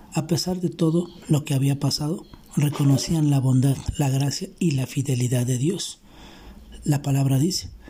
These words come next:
"Se hacían oír a una voz alabando y glorificando al Señor cuando levantaban sus voces acompañados por trompetas y címbalos e instrumentos de música, cuando alababan al Señor diciendo, 'Ciertamente Él es bueno,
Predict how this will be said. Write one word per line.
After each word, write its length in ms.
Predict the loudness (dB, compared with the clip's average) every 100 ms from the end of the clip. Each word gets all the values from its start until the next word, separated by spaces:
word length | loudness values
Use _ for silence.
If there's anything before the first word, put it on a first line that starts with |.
| -16 -8
"Se 240 | -6 -4
hacían 320 | -4 -2 0
oír 440 | 4 4 4 0 -12 -6
a 140 | 0
una 240 | 4 4 4
voz 280 | 0 -2
alabando 480 | -2 0 2 4 4
y 60 | 4
glorificando 640 | 2 0 -2 -2 0 2
al 80 | 2
Señor 360 | 0 0 0 2
cuando 260 | 4 4
levantaban 1200 | 2 0 -8 -16 -16 -10 -2 0 0 0 2 2
sus 180 | 0 -2
voces 380 | -2 -2 -4 -8
acompañados 720 | 0 0 4 4 4 2 0
por 180 | -2 -2
trompetas 720 | 0 0 0 -4 0 -2 -2
y 80 | -6
címbalos 520 | -4 -4 0 2 2 -2
e 80 | -2
instrumentos 640 | -2 -2 0 2 2 0
de 80 | 0
música, 400 | 2 0 -2 -12 -20 -20 -20 -14
cuando 260 | -4 0 2
alababan 360 | 2 4 4 4
al 120 | 2
Señor 340 | -2 0 0
diciendo, 420 | -2 -2 -2 -2 -6 -20 -20 -12
'Ciertamente 840 | -6 -6 -4 2 4 4 0 -6 -10 -10 -2
Él 180 | 0
es 160 | 0 0
bueno, 320 | 0 2 0